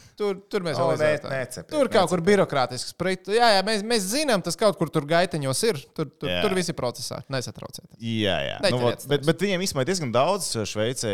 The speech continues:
Speaker 2: tie, tie kanādieši no Kvebeks provinces. Piemēram, starp citu, Ženēvā spēlē arī ar Smirnovu vienā maiņā Marks Antoans Pulo.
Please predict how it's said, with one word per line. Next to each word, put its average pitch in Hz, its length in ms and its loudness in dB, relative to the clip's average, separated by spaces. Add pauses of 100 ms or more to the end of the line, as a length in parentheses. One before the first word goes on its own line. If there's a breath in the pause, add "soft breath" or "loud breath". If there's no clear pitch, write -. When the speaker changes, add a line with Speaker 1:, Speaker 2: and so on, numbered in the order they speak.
(180)
Speaker 2:
tie, 98 180 -4 (140)
tie 92 180 -6
kanādieši 87 640 -4
no 90 80 -8
Kvebeks 104 400 -4
provinces. 135 400 -2
Piemēram, 139 400 4
starp - 160 -12
citu, 123 320 -8
Ženēvā 98 480 -2
spēlē 104 420 -4
arī 85 220 -4
ar 80 80 -10
Smirnovu 104 400 -6
vienā 85 240 -6
maiņā 90 360 -4 (760)
Marks 95 320 -6
Antoans 92 340 -6
Pulo. 98 360 -4